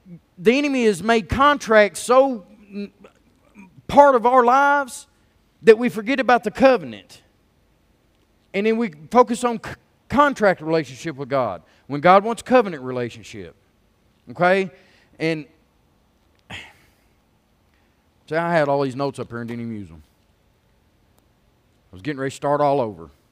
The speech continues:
Here's the thing.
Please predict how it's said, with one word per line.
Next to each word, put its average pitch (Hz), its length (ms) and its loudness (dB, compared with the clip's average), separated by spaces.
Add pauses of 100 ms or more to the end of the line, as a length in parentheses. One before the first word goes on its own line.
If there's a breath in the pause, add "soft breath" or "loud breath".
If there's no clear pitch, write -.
(2250)
Here's 202 260 -2
the 151 100 -18
thing. 107 380 -12